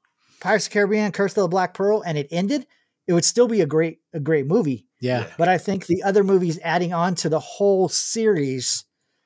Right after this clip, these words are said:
Speaker 1: uh, and I would love to see a sixth Pirates of the Caribbean,
Speaker 3: Oh,
Speaker 1: but I
Speaker 3: me
Speaker 1: don't
Speaker 3: too.
Speaker 1: wanna see it if it doesn't have, uh, Johnny Depp as Jack, Jack Sparrow. I don't.
Speaker 3: Agreed.
Speaker 2: Correct.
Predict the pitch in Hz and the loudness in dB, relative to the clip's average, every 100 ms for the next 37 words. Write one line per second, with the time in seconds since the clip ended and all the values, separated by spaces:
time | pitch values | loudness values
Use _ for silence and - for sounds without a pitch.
0 | _ 165 147 - - 220 214 226 220 180 | _ -4 -4 -4 -2 0 4 4 4 4
1 | 196 190 190 - 175 156 - 175 180 - | 2 2 -2 -2 -4 -2 -2 -2 -4 -6
2 | 156 156 - - 151 165 214 196 _ - | -4 -4 -4 -4 -2 -2 -2 -6 _ -8
3 | 117 160 151 185 175 170 - 180 160 170 | -2 0 2 2 2 0 2 4 4 0
4 | 156 156 160 151 165 151 143 143 _ _ | -4 -2 0 -2 -2 -2 -4 -6 _ _
5 | _ _ - 147 160 151 143 143 139 107 | _ _ -10 -4 -2 -2 -2 -4 -6 -6
6 | 151 127 - 135 - 123 127 147 135 139 | -6 -6 -8 -10 -10 -10 -6 -4 -4 -4
7 | 143 135 120 104 - | -4 -4 -4 -10 -20